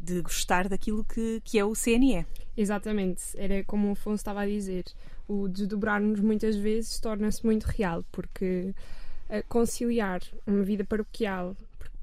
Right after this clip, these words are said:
Speaker 2: eu, por exemplo, faço várias coisas na paróquia, dou catequese, sou animadora do grupo de jovens, ou seja, várias coisas, e depois a nível de, de escoteiros, lá está, é muito tempo que é preciso,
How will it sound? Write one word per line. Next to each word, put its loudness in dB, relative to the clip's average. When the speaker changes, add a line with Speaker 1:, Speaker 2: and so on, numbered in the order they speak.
Speaker 2:
eu, -2
por -4
exemplo, 0
faço -4
várias -2
coisas 0
na 4
paróquia, 0
dou 0
catequese, -2
sou -2
animadora 0
do 0
grupo -2
de -6
jovens, 0
ou -4
seja, -4
várias 0
coisas, 0
e 2
depois 2
a 2
nível 0
de, 0
de -2
escoteiros, -2
lá 2
está, -4
é 6
muito 4
tempo 0
que -4
é 0
preciso, -6